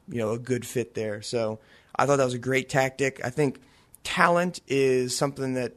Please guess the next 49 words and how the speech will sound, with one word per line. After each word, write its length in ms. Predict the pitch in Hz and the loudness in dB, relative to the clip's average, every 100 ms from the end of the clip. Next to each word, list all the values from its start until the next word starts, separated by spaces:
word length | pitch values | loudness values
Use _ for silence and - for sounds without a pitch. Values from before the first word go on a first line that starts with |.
| - | -12
we 160 | 120 139 | -8 -4
haven't 300 | 143 135 104 | -2 -2 -4
really, 580 | 131 135 139 139 131 123 _ _ _ _ _ _ - - - | -2 2 2 2 0 -4 _ _ _ _ _ _ -20 -8 -2
we 60 | |
haven't 160 | 185 165 | 0 0
really 180 | 156 135 | 0 2
seen 560 | - - 165 165 160 - | 2 2 0 0 -2 0
a 100 | 127 | 2
lot 200 | 135 139 | 2 0
of 80 | |
competition 540 | - 139 135 156 147 143 | -2 -4 -2 -2 -2 -2
around 240 | 135 131 | -2 -2
talent 300 | 143 139 139 | -2 0 0
in 80 | - | -2
the 120 | 131 | -2
agency 400 | 123 135 139 143 | 0 0 0 -2
space. 440 | 135 - 135 131 - - - - - _ - | -2 0 2 0 -4 -12 -20 -20 -20 _ -2
I 100 | - | -2
think 260 | - 170 165 | 2 0 0
we're 80 | 151 | 0
gonna 140 | 139 | 0
see 180 | - 143 | 0 0
it 80 | 127 | 0
more 240 | 123 123 | 2 2
and 100 | 120 | 0
more. 200 | 113 110 | -2 -2
I 40 | |
was 80 | 117 | -4
just 120 | 131 | -2
on 120 | 139 107 | -2 -2
inbound 320 | 131 131 123 | 0 0 2
dot 120 | 120 | 2
org 200 | 123 117 | 0 0
yesterday, 500 | 123 123 123 123 123 | -4 -4 -2 0 0
and 80 | 117 | -2
I 120 | 113 | -4
read 200 | 120 117 | -4 -6
a 40 | |
post 440 | 113 127 120 117 - | -6 -2 0 -2 -6
that 160 | 110 | -6
there's, 380 | 120 117 113 - - - - - _ | -2 -2 -2 -6 -12 -20 -20 -20 _
you 80 | - | -6
know, 160 | 113 107 - - | -4 -6 -8 -4
a 60 | |
lady 220 | 120 123 123 | 0 2 2
was 120 | 120 | 0
asking 340 | 120 117 117 | -2 -2 -4
about 320 | 113 113 110 | -4 -6 -4
sniping 840 | - - 123 123 123 123 120 117 - | -4 -2 0 0 0 -2 -2 -4 -8